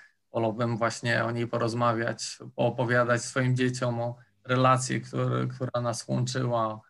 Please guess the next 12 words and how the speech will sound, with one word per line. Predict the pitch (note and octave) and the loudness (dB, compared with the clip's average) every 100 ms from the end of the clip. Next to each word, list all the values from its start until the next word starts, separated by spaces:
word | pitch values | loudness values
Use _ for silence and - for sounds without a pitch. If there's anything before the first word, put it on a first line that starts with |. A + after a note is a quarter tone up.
| _ _ | _ _
o | - | -4
jakichś | A2 - A2 B2+ | -4 -2 -8 -4
miłych, | A#2 A2 - _ | -2 -2 -6 _
y, | A#2+ A#2 | -4 -4
zdarzeniach, | G#2 A#2+ A2 A#2 A2+ A2 - - _ | -2 -2 0 0 -2 -4 -6 -16 _
które, | A2 A2 G#2+ - _ _ _ A#2 | -8 -6 -8 -14 _ _ _ -4
y, | A#2 A#2+ B2 B2+ - C3+ C3+ | -4 -2 -2 -2 -2 -4 -4
miały | C3 A#2 A#2 A#2+ | 0 2 2 0
miejsce | A#2+ A2+ - A#2 | 0 -2 -2 -4
w | G#2+ | -4
naszym | A#2+ G#2+ A#2+ A2+ | -4 -4 -4 -4
życiu | A#2+ G#2+ A#2+ A#2+ | -4 -6 -6 -6